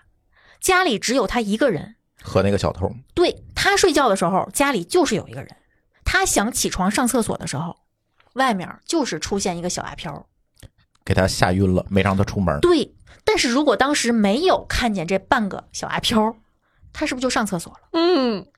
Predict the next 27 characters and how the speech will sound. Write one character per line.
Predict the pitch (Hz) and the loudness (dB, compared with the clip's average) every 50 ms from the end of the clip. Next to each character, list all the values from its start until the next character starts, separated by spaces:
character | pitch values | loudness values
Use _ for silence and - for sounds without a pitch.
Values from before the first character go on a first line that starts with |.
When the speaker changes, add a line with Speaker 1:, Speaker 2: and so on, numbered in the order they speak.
| - _ _ _ _ - | -20 _ _ _ _ -2
Speaker 1:
是 | - - | 0 0
不 | 381 | 2
是 | 320 | 2
就 | 302 | 0
撞 | 285 - 339 294 233 | 2 4 4 4 4
上 | 269 208 - | 2 0 -4
了？ | 107 - - - | -6 -10 -6 -2
Speaker 3:
嗯。 | 330 339 359 370 330 294 240 202 170 - - - - - - - - - - - _ | 0 2 2 2 2 0 -2 -4 -6 -8 -12 -16 -16 -18 -20 -20 -20 -20 -20 -20 _
Speaker 1:
最 | - - - 453 427 320 | -8 2 6 6 6 6
关 | 220 - 262 262 254 | 6 4 2 2 4
键 | 247 254 233 214 | 2 2 2 2
的 | 202 | 0
一 | 202 214 | -2 -2
点 | 202 190 185 131 - | -2 -2 -2 -4 -4
是， | - - - 180 | -6 -4 -4 -2
事 | 175 - - - 302 262 | -2 0 0 2 2 0
后 | 233 277 269 - | 2 2 0 0
他 | - - 262 | 0 -2 -2
跟 | 254 262 269 | -2 -2 -2
很 | 247 - 240 185 156 - | -2 -2 -2 -2 -2 2
多 | 202 233 269 | 2 2 4
人 | 254 196 175 196 | 4 2 -2 -2
核 | - - - - - 185 214 | -4 -6 -6 -2 0 0 2
实 | - - - 180 190 | 2 0 0 -2 0
过 | 208 214 196 | 0 0 0
那 | 226 269 262 208 | 2 0 0 -2
天 | - - - - 240 233 233 240 - | -2 -4 -2 0 0 0 0 -4 -10